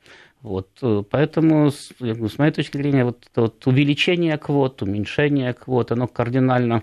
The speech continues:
э, роли серьёзной не играет, хотя бы потому, что само наличие квот уже отрицает факт зоны свободной торговли.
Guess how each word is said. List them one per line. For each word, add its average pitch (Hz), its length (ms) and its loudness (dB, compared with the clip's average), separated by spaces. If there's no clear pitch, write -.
э, 113 720 -2
роли 117 420 0
серьёзной 117 680 0
не 117 180 2
играет, 170 400 0
хотя 120 260 -4
бы 120 120 2
потому, 135 440 2
что 127 260 -2
само 143 480 0
наличие 131 640 2
квот 196 480 0
уже 131 260 2
отрицает 131 880 0
факт 127 320 -2
зоны 113 240 -2
свободной 98 440 -4
торговли. 98 440 -6